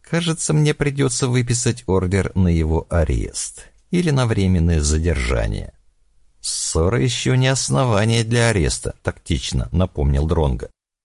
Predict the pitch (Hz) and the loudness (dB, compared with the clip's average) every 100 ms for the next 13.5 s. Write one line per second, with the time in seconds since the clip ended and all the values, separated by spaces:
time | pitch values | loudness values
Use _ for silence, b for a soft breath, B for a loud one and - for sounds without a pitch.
0 | _ _ - 85 95 - 175 208 - - | _ _ -4 0 0 0 0 0 -2 -6
1 | 90 104 85 62 69 73 78 90 87 62 | -2 0 0 -2 0 0 2 2 2 0
2 | 50 50 - - - - 85 73 69 67 | -2 -6 -10 -20 -20 -4 -2 0 0 2
3 | 71 67 117 139 147 127 123 113 110 98 | 0 0 -2 0 0 2 2 2 2 -2
4 | B B B 107 110 110 107 104 92 87 | B B B -6 -2 0 0 2 2 2
5 | 87 80 73 - 78 80 - 65 52 - | 2 2 -2 0 0 0 0 -2 -2 -8
6 | - _ _ - 139 139 135 131 117 117 | -20 _ _ -4 -2 0 0 0 -2 0
7 | 117 123 131 135 - 50 - - _ - | 2 2 0 0 -4 -6 -10 -20 _ -12
8 | - 170 - 196 175 - 67 85 76 76 | -4 -2 -2 -2 -2 0 -2 -2 0 0
9 | 65 80 82 76 69 62 78 82 82 67 | 0 0 -2 0 0 0 2 2 2 2
10 | 60 58 - - _ - - 131 120 - | 0 -2 -6 -14 _ -8 0 0 0 -4
11 | - 107 107 110 76 - _ _ _ _ | -2 0 2 2 0 -4 _ _ _ _
12 | 123 143 - - 71 - - - 95 143 | -2 0 2 2 0 -2 -10 -4 -2 0
13 | - 60 55 50 - | 0 -2 -2 -6 -12